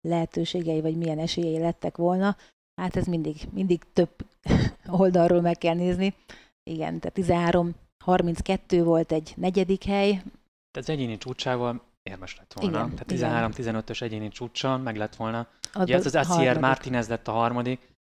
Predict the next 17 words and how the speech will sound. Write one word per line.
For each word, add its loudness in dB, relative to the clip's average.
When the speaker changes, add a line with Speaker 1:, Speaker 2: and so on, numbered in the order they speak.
Speaker 2:
hát -18
akiről -4
bevallom 2
őszintén, -6
én -6
nem -8
is -6
nagyon -8
hallottam, -6
tehát, -10
eh, -4
te -10
világbajnokság -4
előtt. -4
Speaker 1:
Hát -8
ő 6
neki 2